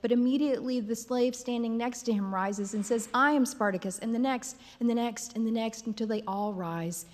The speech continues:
claiming to be the real Spartacus. How do people cultivate that kind of courageous integrity, not only for themselves, but for a whole group of people?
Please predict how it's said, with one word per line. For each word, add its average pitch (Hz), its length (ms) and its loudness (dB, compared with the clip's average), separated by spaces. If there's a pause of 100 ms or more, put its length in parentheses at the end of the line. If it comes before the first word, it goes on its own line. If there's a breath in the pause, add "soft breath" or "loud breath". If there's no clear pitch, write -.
(260 loud breath)
claiming 185 480 -4
to - 140 -8
be 160 320 -2
the 156 140 -8
real 156 200 -4
Spartacus. 139 880 -10 (1000)
How 302 180 -8
do 311 80 -2
people 202 360 -6
cultivate 175 840 -6
that 180 240 -8
kind 180 260 -6
of 165 140 -10
courageous 175 640 -4
integrity, 160 720 -6
not 185 240 -6
only 254 240 0
for 214 160 -6
themselves, 170 800 -6 (440 soft breath)
but - 140 -14
for 180 280 -6
a 165 40 -4
whole 190 440 -6
group - 320 -6
of - 160 -12
people? - 440 -6